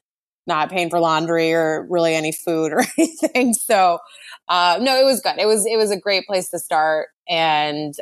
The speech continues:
especially since I had an intern there, I kind of, I knew the drill. I knew everybody that worked there. Um,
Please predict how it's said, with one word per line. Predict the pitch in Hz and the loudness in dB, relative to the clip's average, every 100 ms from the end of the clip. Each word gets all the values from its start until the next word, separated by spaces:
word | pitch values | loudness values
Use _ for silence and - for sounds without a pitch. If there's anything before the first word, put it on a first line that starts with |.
| - - | -16 -8
especially | 185 214 185 175 | -4 -2 -2 -4
since | 175 | -2
I | 160 | 0
had | 151 | 0
an | |
intern | 151 151 165 160 | -2 -6 -6 -4
there, | 160 160 | -2 0
I | 156 | -2
kind | - 165 | -2 -4
of, | 151 143 - _ _ _ _ - | -2 -4 -12 _ _ _ _ -8
I | 160 | -2
knew | 165 | 0
the | 156 | 0
drill. | 139 156 156 151 | 0 2 4 4
I | 151 | 4
knew | 156 151 | 0 -2
everybody | 147 147 147 | 0 0 2
that | 143 | 2
worked | 147 143 | 0 -2
there. | 151 143 143 143 135 - | 0 2 4 2 0 -2
Um, | 143 139 135 135 127 | 0 0 -2 -6 -12